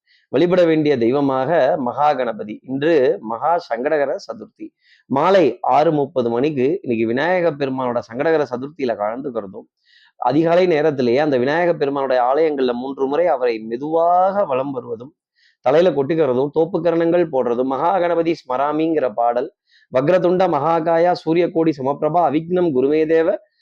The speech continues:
சர்வ காரியேஷு சர்வதா அப்படிங்கிற மந்திரத்தை காதுகளால் கேட்கிறதும், இந்த விநாயக பெருமானுடைய படத்தை போன்ல டி பியா பார்க்கறதும், யானைகளுக்கு உணவளிக்கிறதும், அருகம்பில் சமர்ப்பணம் செய்யறதும்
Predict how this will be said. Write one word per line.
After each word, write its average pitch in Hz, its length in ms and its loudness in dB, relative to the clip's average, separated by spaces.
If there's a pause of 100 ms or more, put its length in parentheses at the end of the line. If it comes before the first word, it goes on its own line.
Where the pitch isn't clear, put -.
(220)
சர்வ 139 260 2
காரியேஷு 170 580 2
சர்வதா 143 420 -2
அப்படிங்கிற 143 500 0
மந்திரத்தை 139 440 -4
காதுகளால் 135 500 0
கேட்கிறதும், 120 500 -4 (460)
இந்த 139 80 0
விநாயக 185 400 2
பெருமானுடைய 156 680 0
படத்தை 151 380 -2
போன்ல 151 320 0
டி 135 140 0
பியா 135 300 -2
பார்க்கறதும், 120 520 -4
யானைகளுக்கு 160 580 0
உணவளிக்கிறதும், 131 680 -2
அருகம்பில் 160 500 0
சமர்ப்பணம் 135 480 -8
செய்யறதும் 107 400 -10